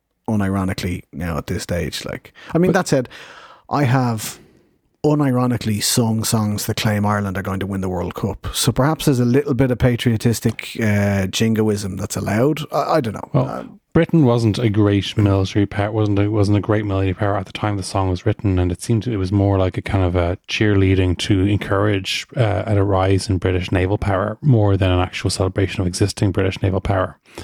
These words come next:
Speaker 2: And the,
Speaker 1: Yeah,
Speaker 2: and
Speaker 1: but
Speaker 2: this
Speaker 1: then the worst thing that happened was they got good.
Speaker 2: Mm-hmm.
Speaker 1: <laughs> They got good at being bad.
Speaker 2: By stealing our trees. <laughs>
Speaker 1: Yeah.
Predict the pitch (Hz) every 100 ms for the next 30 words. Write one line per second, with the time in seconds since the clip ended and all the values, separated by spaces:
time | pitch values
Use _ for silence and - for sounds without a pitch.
0 | - - - - - 120 107 101 135 131
1 | 127 131 160 151 143 165 - 156 131 120
2 | 113 113 113 - 107 117 123 - 101 98
3 | - - - - 95 101 95 90 - _
4 | - - - 139 147 151 - 131 113 -
5 | 110 101 98 95 92 - - 87 - 113
6 | 101 92 90 - 107 98 95 95 - -
7 | - 117 120 - - _ 370 370 359 107